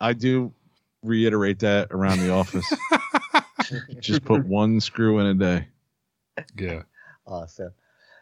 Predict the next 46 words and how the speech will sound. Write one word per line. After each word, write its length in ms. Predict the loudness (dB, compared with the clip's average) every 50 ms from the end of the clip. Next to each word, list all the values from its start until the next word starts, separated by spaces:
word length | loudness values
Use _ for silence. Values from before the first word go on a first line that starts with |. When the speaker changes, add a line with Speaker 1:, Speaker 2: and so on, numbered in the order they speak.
| _ _ _ -6
Speaker 3:
All 100 | -2 0
right. 180 | 0 0 0 -2
Just 220 | -6 -8 -4 0
want 180 | 2 2 4 4
to, 160 | 6 6 8
um, 480 | 8 8 8 8 6 4 2 -4 -8 -12 _ _ _ _ _ _ _ -14 -12 -8
Jared 600 | -2 2 4 6 6 6 6 6 6 4 2 0 -12 -20 -20 -20 -20
hit 280 | -12 -4 -4 -2 -2
us 160 | -4 -4 0
up 260 | 2 2 2 2 0 -4
and 160 | -6 -4 -4
he 100 | -6 -6
said, 300 | 0 2 2 2 2 -2
just, 240 | -6 -8 -6 0 2
uh, 120 | 2 2
please 220 | 4 2 2 2
give 400 | 4 4 4 6 6 4 2 -2 -10 _ _ _ _ _
Jacob 460 | -4 2 2 2 2 4 0 0 0 -2 _ _ _ -12
the 100 | -10 -8
shout 300 | -4 0 2 2 4 4
out. 300 | 6 4 4 2 0 -4 -4 -4 -4 -4 -4 -8 -12 -14 -14
<laughs> 420 | -14 -16 _ _ _ -20 -20 _
Speaker 2:
Jacob. 380 | -10 -8 -6 -6 -6 -8 -10 -8
Speaker 3:
Uh, 340 | -6 -4 -4 -2 -2 -4 -4 -6 -10 -16 -18 -8
yeah, 400 | -4 -2 0 0 2 2 2 2
it 40 | 2
was 140 | 2 0 0
Jacob, 500 | 2 4 4 4 4 2 -2 -2 -2 -8 _ _ -4
the, 240 | -2 0 2 2 0
the 100 | 0 0
name 200 | 0 2 2 2
that 120 | 2 0 0
he 60 | -2
blanked 360 | -4 -2 -2 -2 0 2 4
out 180 | 4 6 6 6
on 260 | 4 2 2 0 -4 _ _ _ _ _ -8
that 120 | -6 -4
introduced, 640 | -4 -4 -4 -4 -4 0 0 0 0 -2 -4 -2 2
Speaker 1:
Oh, 40 | 4
Speaker 3:
uh, 200 | 4 6 4 2
Speaker 1:
okay. 140 | 2 2 4
Speaker 3:
Jared 240 | 4 4 4 2 0
to 100 | 0 0
our 100 | 0 0
show. 400 | 0 -2 -2 -2 -2 -2 -6 -8 -12 -12
Speaker 2:
Nice. 460 | -10 -8 -8 -8 -8 -10 -14 -20 -20